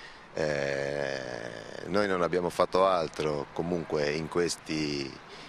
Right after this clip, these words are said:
in questa vicenda che agire per il, l'interesse pubblico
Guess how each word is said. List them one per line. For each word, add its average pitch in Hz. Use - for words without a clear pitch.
in 76
questa 76
vicenda 101
che 90
agire 82
per 82
il, 71
l'interesse 87
pubblico 101